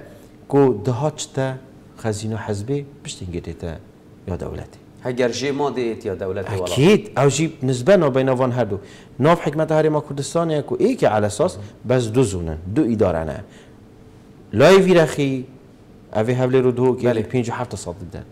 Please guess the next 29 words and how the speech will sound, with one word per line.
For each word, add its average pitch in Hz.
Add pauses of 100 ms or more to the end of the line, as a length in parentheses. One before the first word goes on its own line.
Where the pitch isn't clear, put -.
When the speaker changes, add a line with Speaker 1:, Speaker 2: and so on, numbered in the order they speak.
(480)
Speaker 1:
لای 160
رخی 165
دی 139
و 131
چلو 120
سه 117
ساعت 90
بینید. 76 (260)
Speaker 2:
مهم. 107
Speaker 1:
ایدن 175
اف 190
کشمکش 135
ما 135 (260)
کو 147 (260)
قربانی 135
وی 127
کی 127
بو 117 (320)
فرمانبر 101
و 107
ماموستا 82
بون. 71 (200)
Speaker 2:
مهم. 98 (100)
Speaker 1:
کو 147
Speaker 2:
بله. 143 (340)
Speaker 1:
اب، 127 (520)
اب 123
بجین 135 (100)
اب 123